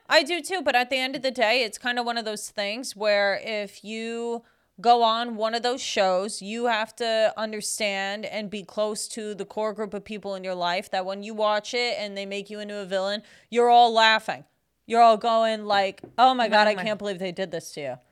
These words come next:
Speaker 1: This
Speaker 2: Yeah.
Speaker 1: is so funny." I would find it so funny.
Speaker 2: If they turned me into a villain, if they edited it like that, I would laugh so hard.
Speaker 1: I would laugh so hard because I know that it's for good T V.
Speaker 2: Yeah.
Speaker 1: And I'd be like, "They're doing it for good T V."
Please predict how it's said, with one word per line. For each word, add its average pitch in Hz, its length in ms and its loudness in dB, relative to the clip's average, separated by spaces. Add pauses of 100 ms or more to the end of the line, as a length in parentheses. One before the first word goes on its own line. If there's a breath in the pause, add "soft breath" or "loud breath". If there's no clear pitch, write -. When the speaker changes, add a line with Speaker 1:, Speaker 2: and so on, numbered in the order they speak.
(300)
Speaker 1:
This 226 140 0
Speaker 2:
Yeah. 196 100 4
Speaker 1:
is 240 100 -4
so 208 380 2
funny." 202 480 -4 (420)
I 277 160 8
would 302 160 0
find 285 260 0
it - 220 -2
so 220 560 2
funny. 175 460 -8 (400)
Speaker 2:
If 269 160 4
they 339 120 8
turned 277 320 6
me 302 140 6
into 269 220 8
a 233 40 8
villain, 208 360 6
if 247 180 4
they 277 180 10
edited 233 420 6
it 294 160 4
like 302 200 6
that, 330 180 8
I 233 100 6
would 208 140 4
laugh 185 240 4
so 165 300 0
hard. 156 140 2
Speaker 1:
I 262 120 8
would 285 160 6
laugh 233 260 4
so 254 300 -2
hard 240 180 0
because 320 280 -2
I 311 120 4
know 294 300 4
that 262 160 4
it's 254 160 -8
for 285 400 0
good 220 320 -2
T 233 220 -6
V. 196 360 -8 (160)
Speaker 2:
Yeah. 190 260 0 (480)
Speaker 1:
And 269 140 4
I'd 269 160 4
be 277 140 0
like, 254 280 4
"They're 262 240 6
doing 269 320 0
it 254 80 -2
for 254 120 -4
good 233 220 0
T 254 140 -6
V." 185 220 -6